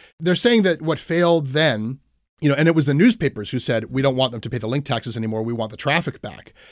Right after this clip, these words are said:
So what failed in twenty fourteen, they think can work now. And I just, I don't understand how, like, you could get it,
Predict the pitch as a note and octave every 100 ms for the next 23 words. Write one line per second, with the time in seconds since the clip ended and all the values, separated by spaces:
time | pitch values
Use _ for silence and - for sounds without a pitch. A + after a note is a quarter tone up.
0 | - _ - F#3 F3 D#3+ E3 - A3+ C4+
1 | A#3 G#3 G3 F#3+ E3+ E3 C#3 - C#4 -
2 | G3+ D#3+ D3+ D3 - B2 C#3 F#3 B2+ G#2
3 | G2+ - _ _ _ _ _ E3 D#3+ D3+
4 | D3 F#3+ A#3 - D3+ C#3+ A3+ F#3 C#3+ -
5 | D3+ C3+ B2+ - - - F#3+ F#3 F3+ E3+
6 | D#3+ D3+ - A3+ B3 A#3+ G3+ F3+ D4+ D4+